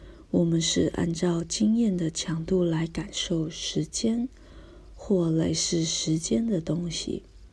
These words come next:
一个心理时间具有它自己的高峰与低谷。当时间仿佛加快或减慢，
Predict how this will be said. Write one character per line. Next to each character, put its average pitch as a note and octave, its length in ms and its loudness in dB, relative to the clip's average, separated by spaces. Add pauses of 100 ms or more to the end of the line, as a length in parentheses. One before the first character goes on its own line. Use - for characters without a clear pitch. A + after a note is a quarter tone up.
(840)
一 F#3+ 140 2
个 F#3+ 480 0
心 - 440 0
理 G3+ 180 0
时 - 260 0
间 G#3+ 420 0 (540)
具 F#3 280 2
有 D#3+ 220 0
它 F3+ 280 -4
自 G3 240 0
己 - 180 -4
的 - 240 -10
高 A3+ 240 -2
峰 A3 480 0 (240)
与 C#3+ 320 -4
低 F3+ 240 2
谷。 - 140 -14 (1700)
当 B3 200 0
时 G3+ 320 2
间 A3+ 480 2
仿 - 340 -6
佛 F3 400 -4
加 A3+ 280 0
快 A3 380 -2
或 - 360 -4
减 D#3+ 300 -4 (100)
慢， F3 240 -2